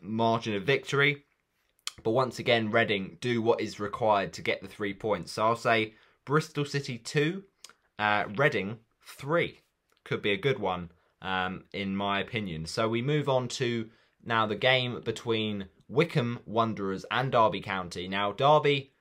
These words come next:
fair play to them. You know, they've improved their form, uh, as of late, uh, under Wayne Rooney,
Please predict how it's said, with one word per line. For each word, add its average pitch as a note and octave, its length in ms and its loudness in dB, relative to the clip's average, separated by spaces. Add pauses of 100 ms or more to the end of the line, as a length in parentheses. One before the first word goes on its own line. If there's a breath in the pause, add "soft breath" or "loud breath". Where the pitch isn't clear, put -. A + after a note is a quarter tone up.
fair D3+ 240 4
play C3 280 2
to B2 120 -8
them. G#2 260 -4
You G#2 100 -8
know, G#2 100 -2
they've G#2+ 180 0
improved B2+ 460 -2
their G#2+ 140 2
form, A2 360 -2
uh, E2+ 220 -4
as G2+ 180 -4
of F2+ 120 -6
late, G2 380 -2 (380 soft breath)
uh, G2 280 0
under A2+ 220 2
Wayne G2+ 300 0
Rooney, G2 480 -4